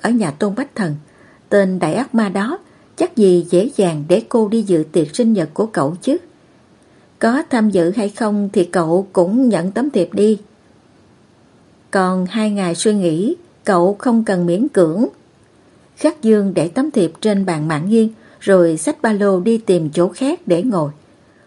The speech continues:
Cô đành kẹp tấm thiệp vào trong quyển sách giáo trình, trước khi giảng viên bước vào trong lớp. Hiện tại,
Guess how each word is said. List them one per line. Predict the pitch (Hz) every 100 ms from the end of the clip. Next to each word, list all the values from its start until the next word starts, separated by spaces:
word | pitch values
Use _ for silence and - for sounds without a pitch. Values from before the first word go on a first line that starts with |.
| _
Cô | - 247
đành | 208 180 165
kẹp | - 160 156 -
tấm | 262 349
thiệp | 202 - 190
vào | 170 151 143
trong | 208 196 185
quyển | 160 180
sách | 262 254
giáo | 240 262 -
trình, | 185 151 147 _ _ _ _ -
trước | 302 302
khi | 233 214
giảng | 180 185
viên | 240 214 190 180
bước | 240 330
vào | 185 165 143
trong | 202 175
lớp. | 208 302 _ _ _ _ _ _ _ _ _ _ _ _ _ _ _
Hiện | 185 180 196
tại, | 165 151